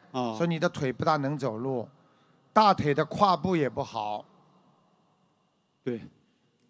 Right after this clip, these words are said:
Speaker 1: 是。
Speaker 2: 那你现在要注意，你现在要注意，实际上你要注意血脉的关系，你的血啊，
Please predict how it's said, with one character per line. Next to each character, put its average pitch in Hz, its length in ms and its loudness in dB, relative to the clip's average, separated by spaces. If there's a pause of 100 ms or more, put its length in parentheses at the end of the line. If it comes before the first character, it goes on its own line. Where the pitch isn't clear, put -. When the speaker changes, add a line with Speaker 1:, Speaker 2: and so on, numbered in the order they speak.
(760)
Speaker 1:
是。 135 340 -2 (2500)
Speaker 2:
那 165 220 6
你 170 200 0
现 220 300 2
在 196 180 6
要 185 160 6
注 196 240 4
意， 165 280 2 (580)
你 165 120 -6
现 196 200 0
在 190 120 4
要 180 140 6
注 185 200 0
意， 170 260 2 (140)
实 - 220 -6
际 185 140 -4
上 165 280 -2
你 143 60 -4
要 156 140 0
注 180 200 -4
意 165 220 -4 (220)
血 147 320 -2
脉 170 260 6
的 139 100 2
关 139 320 -2
系， 117 320 -8
你 131 80 -10
的 165 120 -4
血 123 360 -8
啊， 131 300 -2